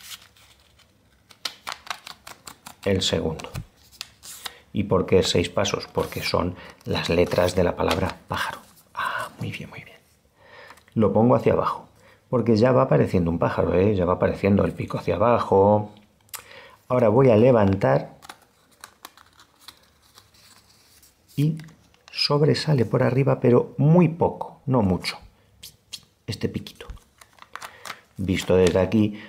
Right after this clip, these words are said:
sería, pues, como la cabeza, mm, que sobresale de un nido. Ah, ah, ya te voy entendiendo. Este era el número tres.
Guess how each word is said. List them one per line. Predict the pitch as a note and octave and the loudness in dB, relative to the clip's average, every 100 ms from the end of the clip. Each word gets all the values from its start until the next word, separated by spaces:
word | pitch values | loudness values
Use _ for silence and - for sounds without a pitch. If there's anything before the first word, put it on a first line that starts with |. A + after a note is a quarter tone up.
| - | -10
sería, | - E2 E2 E2 | -6 -2 -2 -2
pues, | F#2 - | -2 -2
como | - E2+ E2 D#2+ E2 - - - | -4 -4 -4 -6 -8 -12 -20 -8
la | - F2 | -6 -2
cabeza, | F2 F#2 F2+ G#2 G#2 G#2 - - - | 0 2 2 0 -2 -4 -14 -20 -2
mm, | B2 A#2+ A#2 | 2 4 4
que | G#2+ G#2+ | 2 2
sobresale | A#2+ G#2+ G2+ G#2+ G#2+ G2+ G2+ - | 4 4 2 2 4 2 0 0
de | G#2 | 2
un | G#2+ F#2+ | 4 4
nido. | F#2 F2+ E2 - - - | 2 0 -4 -10 -20 -4
Ah, | D#3 D#3 C#3 - E3+ | 2 2 0 -4 -2
ah, | E3 D#3 | 2 4
ya | B2 C#3+ | 4 0
te | C#3+ | 2
voy | B2+ B2 | 2 2
entendiendo. | G2+ G2 F2 F2 D#2+ - - - - _ - | 0 -2 -4 -4 -6 -14 -18 -20 -20 _ -8
Este | A#2 C3 | 0 2
era | C3 | 4
el | G2+ | 4
número | F#2+ E2+ E2 | 4 2 2
tres. | C3+ C3 | 0 0